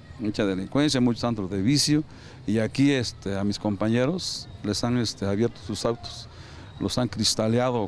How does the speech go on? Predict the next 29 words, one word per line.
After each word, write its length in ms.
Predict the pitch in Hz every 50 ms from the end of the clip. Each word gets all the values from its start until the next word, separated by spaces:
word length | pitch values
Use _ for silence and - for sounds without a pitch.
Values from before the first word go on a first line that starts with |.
| -
como 300 | - 92 92 90 90 87
se 100 | - -
dice 220 | 104 113 - - 117
vulgarmente, 720 | 107 110 110 110 113 117 117 123 131 131 135 131 127 127 117
le 100 | 113 120
han 140 | 117 117
extraído 420 | 107 101 - - 101 107 113 110 107
sus 240 | 101 98 85 - -
autoestéreos, 840 | 92 92 95 - 101 98 - - - 131 139 139 143 147 139 - - - - - - -
sus 220 | - - 113 117
baterías 380 | 113 113 - - 117 117 117 110
de 80 | 107 101
sus 240 | - 101 107 -
autos. 500 | 135 139 147 143 139 - 147 143 131 - - - - - - - - -
A 60 | - 117
un 100 | 127 120
compañero 640 | - 127 113 - - 113 110 113 127 127 123 110
le 120 | 101 98
abrieron 480 | 92 90 95 104 113 120 120 120 110 104
la 100 | 95 95
aleta 340 | 98 107 120 117 120 110 95
de, 340 | 101 92 - - - - 104
le 160 | 101 104 101
rompieron 420 | - 113 104 92 131 135 135 127
la 60 | 117
aleta 320 | 110 110 120 123 117 117 101
de 80 | 98
su 180 | 98 - - 107
Jetta, 380 | 107 120 143 147 135 165 208